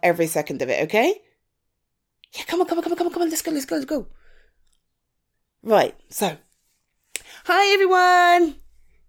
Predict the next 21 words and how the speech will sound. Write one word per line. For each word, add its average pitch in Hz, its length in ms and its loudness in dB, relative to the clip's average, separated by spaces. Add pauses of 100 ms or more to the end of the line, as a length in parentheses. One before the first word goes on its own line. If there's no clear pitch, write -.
(320)
Yeah, 311 260 2
hi. 311 680 4 (680)
<laughs> - 600 -6
I 277 120 4
know, 302 360 4
I 247 120 2
know. 226 340 6
I, 208 240 0
oh, 247 320 4
stop - 580 -2
it. 170 380 4 (100)
Yeah, 185 120 2
wow, 185 500 2
ah, 131 380 -4 (160)
as 196 140 0
if 277 140 0
you 247 120 2
guys 214 320 4
were 208 80 2
any 202 140 4
better. 175 220 4